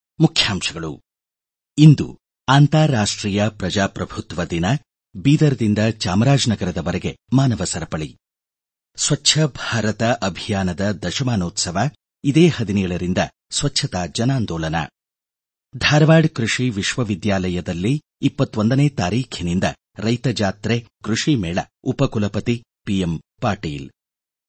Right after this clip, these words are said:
ಸಂಪೂರ್ಣತಾ ಅಭಿಯಾನ ಉತ್ತರ ಕನ್ನಡ ಜಿಲ್ಲೆಯ ಆಶೋತ್ತರ ತಾಲೂಕು ಮುಂಡಗೋಡದಲ್ಲಿ ಜನಜಾಗೃತಿ. ಈಗ ವಾರ್ತೆಗಳ ವಿವರ. ನಾಗರಿಕ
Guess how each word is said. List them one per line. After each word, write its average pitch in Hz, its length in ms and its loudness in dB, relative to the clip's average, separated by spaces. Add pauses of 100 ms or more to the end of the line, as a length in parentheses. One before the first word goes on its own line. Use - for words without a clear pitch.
(200)
ಸಂಪೂರ್ಣತಾ 151 680 4 (100)
ಅಭಿಯಾನ 107 520 -2 (360)
ಉತ್ತರ 139 300 0
ಕನ್ನಡ 110 320 0
ಜಿಲ್ಲೆಯ 87 460 -2 (360)
ಆಶೋತ್ತರ 139 600 2
ತಾಲೂಕು 110 580 -2
ಮುಂಡಗೋಡದಲ್ಲಿ 95 800 0 (100)
ಜನಜಾಗೃತಿ. 92 720 0 (680)
ಈಗ 139 220 2 (240)
ವಾರ್ತೆಗಳ 113 560 -2
ವಿವರ. 76 300 -2 (1300)
ನಾಗರಿಕ 151 600 6